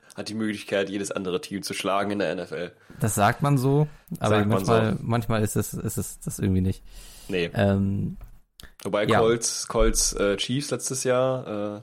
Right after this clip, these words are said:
Speaker 1: das war auch die einzige Mannschaft, glaub ich, die da richtig rangekommen ist an den
Speaker 2: Ja, das war so ein Überraschungssieg, stimmt.
Speaker 1: Ja.
Speaker 2: Ja.
Speaker 1: Aber naja.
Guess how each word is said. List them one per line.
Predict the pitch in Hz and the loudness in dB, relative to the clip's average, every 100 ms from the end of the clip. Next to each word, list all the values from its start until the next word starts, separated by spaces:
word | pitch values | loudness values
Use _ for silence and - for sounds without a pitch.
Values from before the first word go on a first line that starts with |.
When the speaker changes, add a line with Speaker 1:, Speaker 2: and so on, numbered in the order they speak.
| - | -12
Speaker 1:
das | 98 - - | -8 -8 -6
war | 104 | -2
auch | 95 | -2
die | 117 92 | 0 -4
einzige | 95 - 95 | -6 -8 -6
Mannschaft, | 95 92 95 - | -6 -6 -10 -8
glaub | 95 | -8
ich, | 92 | -8
die | - 98 | -10 -6
da | 95 95 | -6 -6
richtig | 95 - 98 - - | -10 -12 -12 -10 -8
rangekommen | 95 95 - 95 | -8 -8 -8 -8
ist | 92 | -8
an | 92 95 | -8 -8
den | 95 95 - _ _ _ _ _ _ - | -10 -12 -16 _ _ _ _ _ _ -4
Speaker 2:
Ja, | 104 104 107 104 | 0 2 2 0
das | 98 | 0
war | 98 95 | 0 2
so | 95 | 4
ein | |
Überraschungssieg, | 95 95 - 90 - 85 | 4 4 4 2 0 -4
stimmt. | - 95 - - - - - | -4 -6 -6 -10 -12 -20 -12
Speaker 1:
Ja. | 98 85 - _ _ _ _ - | -10 -8 -12 _ _ _ _ -4
Speaker 2:
Ja. | 101 | -2
Speaker 1:
Aber | 98 | 0
naja. | 90 85 85 | -4 -8 -10